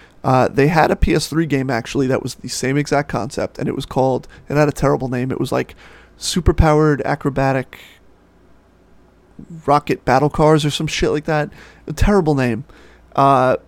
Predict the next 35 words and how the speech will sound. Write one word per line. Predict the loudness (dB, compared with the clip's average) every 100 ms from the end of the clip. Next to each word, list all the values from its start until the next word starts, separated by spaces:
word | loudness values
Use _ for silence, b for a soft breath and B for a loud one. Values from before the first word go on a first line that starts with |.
| -20 _ _
and | 0 0 0 -2 -6
on | -4 0
P | 2
S | 2 0
four, | -2 0 0
they | 0 0 2 2 0
basically | -2 -2 -2 -2 -4
put | -2 -2
out | -2
the | -6
same | -6 -6
game | -4 -6 -4
as | -8 -8 -12 -14 B B B
a | -4
prettier | 2 4 4
package | 0 -2 -2 -6 -4
called | -4 -2
Rocket | 0 0 0 -4
League. | -4 -6 -12 b b b b b b b _ _ 0
Now, | 4 6 4
I | 4
have | 4 4
an |
interesting | 0 -2 -4 -4
story | -4 -2 0 2
with | 0 -2
Rocket | -4 -4 -6
League, | -8 -8 -10
because | -10 -4 0 0 -2 -8 -12 b b b b b _ -20 _ _ -8
the | 0
way | 4 4
I | 4 2
found | 2 2 2
this | -2 -4
game | -2 0 -2 -4